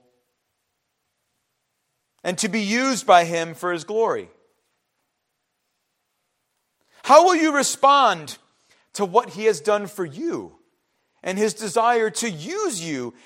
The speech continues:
as he has made you and as he's making you for his glory?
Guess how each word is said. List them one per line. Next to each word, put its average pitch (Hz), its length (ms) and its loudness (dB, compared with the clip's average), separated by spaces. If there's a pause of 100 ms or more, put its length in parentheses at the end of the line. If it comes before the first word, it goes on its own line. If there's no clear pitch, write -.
(160)
as 262 360 2
he 254 180 -6
has 214 260 -2
made 240 440 -4
you 175 280 -8
and 170 160 -4
as 170 220 -4
he's 165 220 -12
making 180 600 -8
you 107 180 -14
for 95 200 -18
his 90 160 -20
glory? 87 400 -16